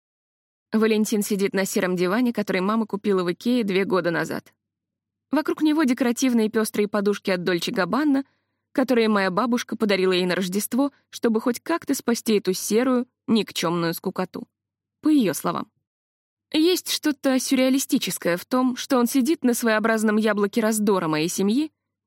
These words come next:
и так сюда вписывается, словно всю жизнь просидел здесь рядом со мной.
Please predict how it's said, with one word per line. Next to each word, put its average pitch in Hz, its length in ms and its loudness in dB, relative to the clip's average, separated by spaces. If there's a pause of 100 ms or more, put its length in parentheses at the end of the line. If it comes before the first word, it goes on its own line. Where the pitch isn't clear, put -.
и 294 100 2
так - 280 -6
сюда 285 240 0
вписывается, 190 680 -2
словно 240 300 0
всю 339 240 -2
жизнь 226 400 0
просидел 190 480 -2
здесь 226 320 0 (160)
рядом 170 320 -2
со 190 140 -6
мной. 170 280 -6